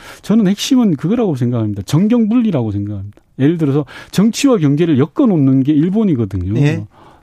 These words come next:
Speaker 1: 장-, 기억하시겠지만 이천십구 년 여름에 수출 규제 조치를 일본이 단행을 했지 않습니까?
Speaker 2: 예.
Speaker 1: 그건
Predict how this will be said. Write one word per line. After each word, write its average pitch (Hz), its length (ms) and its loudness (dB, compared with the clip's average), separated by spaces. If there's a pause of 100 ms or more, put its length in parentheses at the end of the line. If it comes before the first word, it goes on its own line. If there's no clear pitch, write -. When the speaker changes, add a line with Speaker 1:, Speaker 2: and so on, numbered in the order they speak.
Speaker 1:
장-, 131 300 0
기억하시겠지만 175 880 -2
이천십구 175 540 -4
년 165 280 2 (560)
여름에 123 800 0 (320)
수출 269 340 0
규제 127 800 0
조치를 135 420 -2
일본이 147 340 0
단행을 127 340 0
했지 156 200 -6
않습니까? 117 420 -4
Speaker 2:
예. 147 40 -2
Speaker 1:
그건 180 160 0